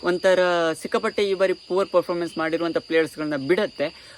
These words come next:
ಅದು ಯಾವ್ಯಾವ ಪ್ಲೇಯರ್ಸ್‌ಗಳು, ಅದೇ ರೀತಿಯಾಗಿ ಈ ಬಾರಿ ನಮ್ಮ ಆರ್ ಸಿ ಬಿ ಸ್ಪೆಂಡ್ ಮಾಡಿರುವಂಥದ್ದು ಎಷ್ಟು ಮನಿ, ಅದೇ ರೀತಿಯಾಗಿ ಮತ್ತು ಎಷ್ಟು ಸ್ಲಾಟ್‌ಗಳು ಓವರ್‌ಸೀಸ್, ಅದೇ ರೀತಿಯಾಗಿ ನಮ್ಮ ಇಂಡಿಯಾದ ಪ್ಲೇಯರ್ಸ್‌ಗಳ ಮ್ಯಾಕ್ಸಿಮಮ್ ಎಷ್ಟು ಪ್ಲೇಯರ್ಸ್‌ಗಳನ್ನ ಮತ್ತು ನಮ್ಮ ಆರ್ ಸಿ ಬಿ ಬೈ ಮಾಡ್ಬೋದು ಅನ್ನೋದನ್ನ ನಾನು ನಿಮ್ಗೆ ಈ ವಿಡಿಯೋ ತಿಳಿಸ್ಕೊಡ್ತಾರೆ. ಮತ್ತೆ ಮೇಜರ್ ಹಾಕೊಂಡು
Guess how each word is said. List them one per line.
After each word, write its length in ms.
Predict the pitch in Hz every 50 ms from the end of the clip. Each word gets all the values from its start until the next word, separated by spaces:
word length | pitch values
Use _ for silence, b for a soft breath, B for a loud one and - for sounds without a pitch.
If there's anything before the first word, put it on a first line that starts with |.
| -
ಅದು 160 | - 185 170 175
ಯಾವ್ಯಾವ 360 | 147 151 143 165 202 226 208 -
ಪ್ಲೇಯರ್ಸ್‌ಗಳು, 380 | - 190 185 170 - - 180 170
ಅದೇ 160 | 160 165 180
ರೀತಿಯಾಗಿ 420 | 180 175 170 - 175 170 160 160
ಈ 120 | 165 175 180
ಬಾರಿ 180 | 170 190 190
ನಮ್ಮ 180 | 185 185 180 175
ಆರ್ 160 | 175 175 165
ಸಿ 100 | - -
ಬಿ 80 | 175 170
ಸ್ಪೆಂಡ್ 360 | - - - 165 165 165 -
ಮಾಡಿರುವಂಥದ್ದು 680 | 175 165 165 165 165 170 170 165 - - 165 135 123
ಎಷ್ಟು 260 | 165 170 - - - 202
ಮನಿ, 240 | 190 185 185 190
ಅದೇ 220 | 180 165 165 160 170
ರೀತಿಯಾಗಿ 480 | 156 160 151 - 165 156 151 147 160 B B B B B B
ಮತ್ತು 200 | 190 196 - 247
ಎಷ್ಟು 440 | 233 175 190 196 - - - 226 190
ಸ್ಲಾಟ್‌ಗಳು 600 | - - - 165 175 185 180 180 185 175 165 143
ಓವರ್‌ಸೀಸ್, 540 | - - 156 165 180 170 - - 165 156 175
ಅದೇ 180 | 160 147 160
ರೀತಿಯಾಗಿ 340 | 160 160 143 - - 156 156
ನಮ್ಮ 320 | 156 156 160 165 165 160 B B B B B B
ಇಂಡಿಯಾದ 280 | 180 196 214 233 226 202 196
ಪ್ಲೇಯರ್ಸ್‌ಗಳ 440 | - - 180 180 175 156 - 175 165
ಮ್ಯಾಕ್ಸಿಮಮ್ 680 | 160 151 151 156 165 147 - 196 208 214 214 196 156 - -
ಎಷ್ಟು 280 | 147 160 160 - - 208
ಪ್ಲೇಯರ್ಸ್‌ಗಳನ್ನ 500 | - 175 180 175 160 - 170 170 160 160
ಮತ್ತು 440 | 151 147 151 165 - - 233 226 214
ನಮ್ಮ 200 | 190 180 175 170
ಆರ್ 120 | 165 160
ಸಿ 120 | 143 -
ಬಿ 100 | 156 156
ಬೈ 220 | 151 135 143 175 196
ಮಾಡ್ಬೋದು 460 | 190 180 165 156 143 139 147 139 -
ಅನ್ನೋದನ್ನ 420 | - - 165 180 190 175 170 165
ನಾನು 140 | 165 160 160
ನಿಮ್ಗೆ 160 | 156 156 151
ಈ 40 | 156
ವಿಡಿಯೋ 200 | 151 147 147 139
ತಿಳಿಸ್ಕೊಡ್ತಾರೆ. 520 | 131 - 151 143 - - 143 127 - 139 147
ಮತ್ತೆ 200 | 175 185 - 190
ಮೇಜರ್ 320 | 185 185 185 185 190 180
ಹಾಕೊಂಡು 360 | 180 170 - 180 170 165 185